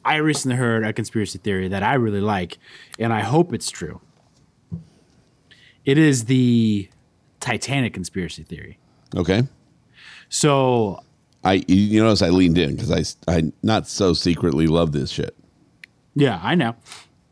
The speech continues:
Speaker 1: That's why I asked the question, 'cause I knew you would get into it. Um, even though you kinda bitched out and didn't say one, but it's okay. It's fine.
Speaker 2: I can't. I, uh, on the spot, I literally can't think of one. I'm in,
Speaker 1: Okay.
Speaker 2: I'm in hockey mode right now.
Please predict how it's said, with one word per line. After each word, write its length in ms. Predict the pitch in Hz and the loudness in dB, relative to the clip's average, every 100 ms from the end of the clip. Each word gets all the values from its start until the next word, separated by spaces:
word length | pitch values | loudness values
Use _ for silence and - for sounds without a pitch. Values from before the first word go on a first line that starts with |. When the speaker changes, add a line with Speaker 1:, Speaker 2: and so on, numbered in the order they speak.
| _ _ | _ _
Speaker 1:
That's 200 | 123 120 | -6 -2
why 220 | 147 131 127 | 2 2 2
I 140 | 127 | 0
asked 160 | 123 - | -2 -4
the 60 | |
question, 260 | 131 123 117 | -4 -4 -4
'cause 100 | 107 | -4
I 60 | 107 | 0
knew 100 | 110 | 0
you 180 | 110 110 | 2 0
would 100 | 101 | 0
get 140 | 110 | -2
into 220 | 113 107 | 0 -2
it. 120 | 98 - - - _ | -4 -8 -20 -20 _
Um, 400 | 113 113 107 101 90 _ | -4 -2 -2 -4 -10 _
even 220 | - 131 127 | -2 0 0
though 60 | |
you 160 | 117 113 | 0 0
kinda 220 | 135 113 | -2 -4
bitched 260 | 107 107 - | -4 -6 -4
out 200 | 107 98 | -4 -4
and 120 | 98 | -6
didn't 240 | 101 95 - _ | -6 -6 -10 _
say 240 | - - 104 | -12 -8 -8
one, 200 | 90 87 | -8 -10
but 200 | 87 87 | -10 -8
it's 180 | 135 - | -8 -6
okay. 320 | 339 269 202 180 - | -6 -4 -6 -6 -10
It's 220 | 127 123 | -10 -6
fine. 220 | - 139 135 - | -2 -2 -4 -16
Speaker 2:
I 60 | |
can't. 300 | - - - - | -16 -10 -10 -6
I, 180 | 95 90 | -4 -4
uh, 240 | 52 98 - | -2 -4 2
on 120 | 117 | 2
the 40 | 127 | 4
spot, 240 | - 98 | 2 2
I 60 | 85 | 4
literally 320 | 85 101 95 | 4 6 4
can't 220 | 80 87 | 4 2
think 140 | 82 80 | 2 2
of 60 | 76 | 2
one. 260 | 69 78 - _ _ | 2 -2 -8 _ _
I'm 120 | 90 101 | 2 4
in, 80 | |
Speaker 1:
Okay. 200 | 92 160 165 | 4 2 2
Speaker 2:
I'm 100 | 104 | 2
in 80 | 82 | 2
hockey 280 | 90 82 | 0 0
mode 200 | 80 71 69 | 0 2 0
right 120 | 71 | -2
now. 220 | 53 76 | -4 -6